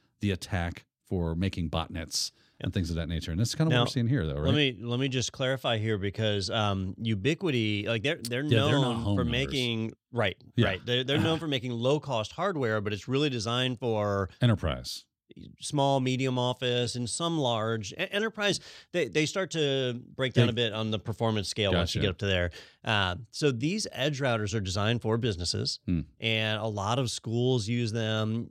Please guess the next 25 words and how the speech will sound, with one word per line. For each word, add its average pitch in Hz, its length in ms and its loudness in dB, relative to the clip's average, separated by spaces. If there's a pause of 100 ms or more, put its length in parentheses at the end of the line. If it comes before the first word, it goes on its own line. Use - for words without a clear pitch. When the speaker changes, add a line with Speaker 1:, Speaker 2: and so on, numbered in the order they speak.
Speaker 2:
Ubiquiti's 214 540 0
had 160 180 0
a 127 40 2
bit 120 200 0
of 165 60 -2
a 139 80 2
spotty 113 420 0
record 104 400 0
over 101 160 2
the 98 80 0
years 98 260 2
with 98 120 0
security 101 380 0
incidents, 98 380 -2
but 123 320 2 (220)
I 120 140 2
will 147 260 0
say, 117 280 0
I'm, 143 160 0 (540)
I'm 180 80 -2
gonna 208 100 2
compare 151 260 2
them 123 120 2
to 113 60 2
Fortinet, 92 460 0